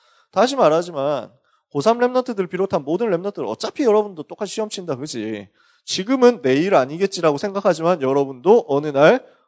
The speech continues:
어, 내가 지금 주-, 그 고삼 메시지를 듣고 있구나, 뭐 대학 메시지 듣고 있구나, 그때가 딱 온다니까. 시간 다 그, 그때가 온다고. 무엇을 생각해야 되느냐? 나는 수능을 치러 가는 것이 아니라 캠프하러 간다. 이 생각해야 돼요.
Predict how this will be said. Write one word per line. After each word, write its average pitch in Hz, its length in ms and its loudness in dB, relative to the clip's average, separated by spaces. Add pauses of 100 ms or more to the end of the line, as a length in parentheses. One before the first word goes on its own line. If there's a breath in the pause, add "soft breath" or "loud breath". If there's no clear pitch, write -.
어, 113 300 0
내가 117 200 -4
지금 117 380 -8
주-, - 140 -18 (240)
그 113 340 -10 (180)
고삼 147 300 2
메시지를 127 400 -4
듣고 - 300 -6
있구나, 117 240 -8
뭐 104 120 -18
대학 160 240 6
메시지 160 300 -4
듣고 - 160 -6
있구나, 185 220 -4
그때가 311 440 4
딱 277 140 6
온다니까. 233 640 4 (380)
시간 - 280 -6
다 117 300 -8
그, 151 240 -20
그때가 185 300 0
온다고. 127 720 -2 (500)
무엇을 160 420 4
생각해야 196 480 -2
되느냐? 110 360 -12 (340)
나는 147 400 4
수능을 269 540 -2
치러 240 240 6
가는 185 260 4
것이 196 180 0
아니라 139 360 0 (240)
캠프하러 254 500 0
간다. 101 400 -10
이 151 60 -16
생각해야 240 460 -4
돼요. 101 260 -20